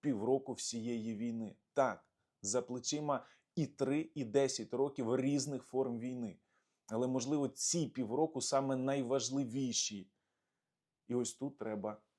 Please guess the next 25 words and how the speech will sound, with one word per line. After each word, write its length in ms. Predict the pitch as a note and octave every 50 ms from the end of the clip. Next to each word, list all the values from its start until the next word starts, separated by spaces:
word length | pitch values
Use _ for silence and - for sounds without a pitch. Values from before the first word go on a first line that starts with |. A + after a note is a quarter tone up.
| _ -
мобілізуватися. 880 | G2 A2 G2+ G2 A2 G#2 G#2 F#2 G2+ G2+ - - _ _ _ - - - _ _ _
Така, 300 | - A#2+ A#2+ - B2 G#2
друзі, 340 | F#2 F2+ G2 G#2 F#2 F#2 G#2
інформація. 800 | G2 G2 G2 - G#2+ A2 A#2+ C3+ D3+ D3+ - - A#2+ G#2 F#2+ G2+ - _ - - - - - - - - _ _ _
Я 60 | -
хочу 240 | C#3+ E3 D#3+ - C#3
побажати 500 | - B2+ A#2+ B2 B2+ A#2+ C3+ B2 B2 B2
вам 200 | A2 A2+ A2 G#2+
гарного 560 | G#2 - C3 B2 A#2+ A2+ A#2 A#2 G#2+ G#2 A2+
дня. 220 | G2 G2 G2+ F2+ F2+
Я 80 | F#2+
хочу 340 | F#2+ - G#2+ G2+ - G#2+ -
побажати 500 | - G2 F2+ G#2 F#2+ G#2+ G#2+ F#2+ - -
всім 680 | F#2+ - - - - - - - - A#2 A2 G#2+ G#2 - - _ _
нам 340 | - G#2 G#2+ G#2 G#2 G2+ F#2+ F#2+ _ _ _
сил, 380 | - - - - B2+ C#3 D#3
хочу 340 | D3+ - - A2+ G#2 - G#2+
побажати 540 | - - G2+ F#2+ G#2+ G2 G#2 F#2+ F#2 - G2
розуму 400 | G2+ G#2+ G#2 F#2 G2 G2+ G2 G2
нашим 360 | F#2+ G2 F#2 F#2 - G2+ F#2+
політикам 540 | E2+ - G2+ F#2+ G2 - - _ F#2+ F#2 F2+
і 40 | F2+
дипломатам. 640 | E2+ F#2+ - - G2+ G2 G#2+ B2+ - - - - - _ _ - - - - - - - _
І 100 | - A2+
найголовніше, 1000 | B2 C3+ C3+ B2 A2 A2+ A2 A2+ G#2+ A2 B2 C3 B2 - C3+ B2+ A#2 A2+ G#2